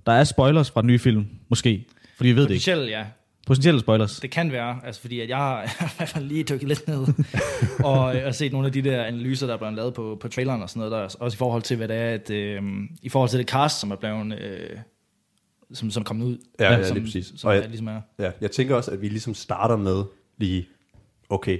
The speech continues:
Speaker 3: traileren er kommet.
Speaker 2: Traileren er kommet.
Speaker 3: Øh, og nøj, en trailer det var. Altså normalt, der har jeg det jo sådan lidt, især med de her Marvel-film, jeg prøver altid sådan at undgå traileren lidt, fordi at jeg vil have så meget spænding som overhovedet muligt, når jeg
Speaker 2: Mm.
Speaker 3: sidder inde i biografen. Men jeg kunne meget hurtigt fornemme, at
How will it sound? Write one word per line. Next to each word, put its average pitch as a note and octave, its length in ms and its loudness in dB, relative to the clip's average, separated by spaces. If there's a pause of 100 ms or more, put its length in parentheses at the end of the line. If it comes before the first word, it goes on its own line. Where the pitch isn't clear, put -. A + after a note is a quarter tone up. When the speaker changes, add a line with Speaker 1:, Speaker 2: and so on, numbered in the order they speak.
(140)
Speaker 3:
traileren G#2+ 480 2
er A2 60 -10
kommet. E2 380 -2 (280)
Speaker 2:
Traileren C#3 300 -2
er A#2 40 -8
kommet. A2 340 -12 (240)
Speaker 3:
Øh, F2+ 160 4 (180)
og G#2 100 2
nøj, B2 280 4 (220)
en - 80 -20
trailer F#2 300 -4
det E2+ 120 -8
var. E2+ 160 -14 (280)
Altså A2+ 160 0
normalt, C#3 260 4
der C3 60 2
har B2+ 120 2
jeg A#2+ 80 2
det A2 40 -2
jo A2+ 60 0
sådan A2+ 120 -8
lidt, A2 200 -4
især A#2 320 -2
med G2+ 80 -4
de G2+ 40 -2
her G2 60 0
Marvel-film, G2 580 0
jeg G2+ 140 0
prøver A#2 200 2
altid G#2 240 -4
sådan G2+ 280 -6
at - 120 -10
undgå C#3+ 340 2
traileren A#2+ 340 0
lidt, G#2+ 140 0 (180)
fordi G#2+ 220 0
at F#2 160 2
jeg G#2 80 -2
vil G2+ 80 0
have G#2 120 0
så - 120 -4
meget A2 200 4
spænding G#2 300 -2
som G#2 120 -6
overhovedet A2+ 220 2
muligt, G2+ 240 -2
når G#2+ 80 -8
jeg F#2 80 -4
Speaker 2:
Mm. C3 60 -4
Speaker 3:
sidder A2+ 180 2
inde F#2+ 80 -4
i - 40 -6
biografen. G2 460 -6 (640)
Men A2 160 2
jeg G#2+ 100 2
kunne A2+ 80 -2
meget A2+ 220 4
hurtigt B2 180 0
fornemme, A2+ 460 0
at - 240 -14